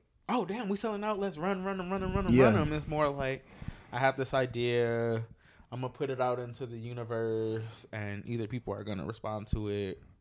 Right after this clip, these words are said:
Speaker 1: or not. Um, and I have to be prepared for that.
Speaker 2: Yeah.
Speaker 1: And so, um, with the Black Creators Prayer Seed, that was insane because, uh,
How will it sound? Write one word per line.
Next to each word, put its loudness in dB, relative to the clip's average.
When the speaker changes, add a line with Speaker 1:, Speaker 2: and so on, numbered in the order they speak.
Speaker 1:
or -2
not. -2
Um, -2
and -4
I -2
have -2
to -14
be -10
prepared -6
for -12
that. -12
Speaker 2:
Yeah. 12
Speaker 1:
And -4
so, -2
um, -4
with -2
the 2
Black 6
Creators -2
Prayer -4
Seed, -10
that -4
was -2
insane -2
because, -4
uh, -4